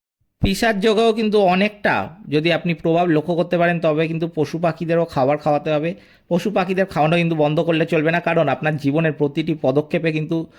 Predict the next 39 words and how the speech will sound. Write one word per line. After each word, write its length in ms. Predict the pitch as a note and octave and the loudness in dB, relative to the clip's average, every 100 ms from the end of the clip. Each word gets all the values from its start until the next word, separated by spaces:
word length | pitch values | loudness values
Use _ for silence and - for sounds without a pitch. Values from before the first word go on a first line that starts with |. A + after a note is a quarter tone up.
| - _ | -20 _
শনিদেব 580 | - D#3+ D3+ E3+ E3 D#3+ | -4 0 2 2 2 0
বসে 260 | C3 C3 B2+ | 0 0 0
থাকে। 200 | A#2 A2+ | 0 -2
শনিদেব 420 | C#3+ D3+ D#3 D3+ | -2 0 0 0
ন্যায়ের 340 | C#3 C#3 D3 | 0 0 0
দেবতা, 480 | C#3+ C#3 C#3+ D3+ D#3 | 0 0 0 0 -2
শনি 460 | D#3 - D3 D#3 D#3+ | -4 -4 -2 -2 0
বাবার, 320 | D#3 D3+ D#3 | 0 2 0
বড় 260 | C#3 C#3 D3 | 0 0 2
বাবার 280 | D3+ D#3 | 0 0
পুজো 360 | D#3 C#3+ B2+ D3 | -2 -4 -2 -2
পাঠ 280 | D3+ D3+ - | -2 -4 -6
করতে 300 | C3+ - E3 | -10 -4 0
হবে, 200 | D#3 F3 F3 - _ | 0 0 -4 -20 _
তার 120 | D3 | -4
সাথে 280 | D3 E3 E3 D#3+ | -2 -2 -2 -2
পশু 200 | C#3+ D3+ | -4 0
পাখিকে 340 | D#3 D#3 D#3+ | 0 0 0
খাওয়াতে 360 | D3+ C3+ D3+ D#3 | 0 0 0 0
হবে, 180 | D3+ D#3 | 0 0
তবেই 280 | C#3 D3 | 0 0
কিন্তু 440 | D3 D3+ D3+ E3 D#3+ | -2 -2 -2 -2 -2
শনির 300 | D3+ C3+ C#3+ | -2 -2 -2
নেগেটিভিটিটা 680 | C3 B2 C3+ C#3+ C#3+ C#3+ D3 | -4 -4 -2 -2 -4 -4 -4
আপনারা 280 | D3 C#3 | -4 -4
কাটাতে 420 | D3+ A2 A2+ G#2+ A2+ | -2 -4 -4 -2 -2
পারবেন। 420 | G#2+ G2+ G2 F2 - _ _ _ - G2 G2+ | -2 -2 -4 -6 -10 _ _ _ -10 -6 -4
এরপর 380 | D#3+ G3 G3+ G#3 | 0 0 0 0
যেটা 220 | G3+ G3+ | 0 -2
করতে 300 | G3+ F#3+ - | -2 -4 0
হবে, 240 | G3 G3 G3+ | 0 2 0
পিশাচ 440 | G3+ E3+ G#3 F#3+ | -2 -4 -2 -2
যোগ 220 | F3 F#3+ E3+ | 0 -2 -2
দূর 180 | D3 E3 | -4 -4
করার 280 | F#3+ F#3 E3+ | 0 0 0
জন্য 180 | E3 C#3 | -2 -2
অত্যন্ত 360 | C3 F3 D#3+ | -4 -4 -4
গুরুত্বপূর্ণ 680 | D3 C#3+ D3+ - D#3 D3 B2 | -2 -2 -2 -2 -2 0 0
যেটা, 300 | A#2 A2 G#2+ | -2 -2 -4